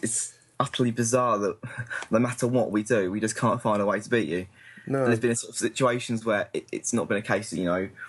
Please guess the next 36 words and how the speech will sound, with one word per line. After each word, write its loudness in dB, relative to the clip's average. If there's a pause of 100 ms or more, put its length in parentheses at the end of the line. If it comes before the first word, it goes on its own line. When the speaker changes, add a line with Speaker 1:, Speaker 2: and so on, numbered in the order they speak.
(120)
Speaker 1:
we -2
haven't 0
beaten -2
you -4
because -4
we've 0
not 0
done 2
well 2
enough. -2
It's -6
just -6
been, 2 (160)
things 2
have -6
gone 2
against 0
us. -4 (560)
So, 2
uh, 4
if -2
you 2
remember 2
the, -10
the, 0 (120)
the, 2
the, -4
the 4
four 2
four 2
a -14
couple -4
of 4
years 2
back, -6 (480)
where, 4